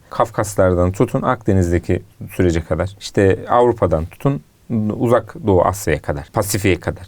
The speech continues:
Yani her alanda Türkiye Cumhuriyeti'nin sürdürmüş olduğu bir politika var. Biz problemlerin barış yoluyla çözülmesi gerektiğine inanıyoruz ve bunun için diplomatik adımlar atılarak her şeyin konuşulup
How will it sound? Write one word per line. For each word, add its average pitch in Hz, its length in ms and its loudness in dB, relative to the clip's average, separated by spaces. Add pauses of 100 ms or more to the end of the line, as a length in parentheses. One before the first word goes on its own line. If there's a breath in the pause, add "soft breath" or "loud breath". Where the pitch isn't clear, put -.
(120)
Yani 82 300 -2
her 180 400 2 (100)
alanda 87 500 0
Türkiye 120 340 0
Cumhuriyeti'nin 87 640 -2 (400 loud breath)
sürdürmüş 120 500 2
olduğu 104 300 2
bir 104 80 2
politika - 560 -2
var. - 200 -12 (200)
Biz 120 400 2 (140)
problemlerin 101 720 0 (300 soft breath)
barış 113 340 0
yoluyla 78 280 -2
çözülmesi 76 580 -6
gerektiğine 82 420 -4
inanıyoruz 90 540 0 (180)
ve 95 100 2
bunun 113 180 4
için 131 340 0 (240 soft breath)
diplomatik 101 500 -2
adımlar 90 440 0 (100)
atılarak 95 460 0 (120)
her 104 220 0
şeyin 80 300 -4
konuşulup 101 540 0